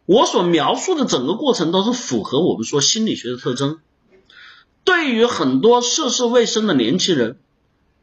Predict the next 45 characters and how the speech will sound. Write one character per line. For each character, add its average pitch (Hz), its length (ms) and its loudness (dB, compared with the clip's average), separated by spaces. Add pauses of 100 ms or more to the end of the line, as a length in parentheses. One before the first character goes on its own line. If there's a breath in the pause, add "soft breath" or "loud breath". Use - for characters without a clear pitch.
(680)
就 202 340 0
有 156 260 0
一 214 60 -2
些 254 160 0
上 247 220 2
我 123 140 0
课 220 180 2
的 175 60 -4
同 147 140 -4
学 151 100 -2
就 160 120 -2
知 185 180 -6
道 226 120 2
啊， 139 140 -4
伊 143 120 -4
斯 160 100 -6
老 113 100 0
师， - 60 -8
我 101 140 -4
经 170 160 -2
常 160 100 0
说 175 160 -2
一 170 60 -2
句 175 80 -6
话： 165 140 -2
专 190 360 -2
制 233 140 -6
不 214 200 -8
服。 180 380 -14 (840)
有 180 200 2
的 226 80 -2
时 339 100 -2
候 294 160 2
我 151 160 4
要 254 300 0 (160)
真 269 140 0
的 302 100 0
就 262 140 -2
我 151 300 0
说 208 180 0
的， 196 140 0
就 240 200 -2
是 202 60 -2
要 220 160 0
捉， - 540 -4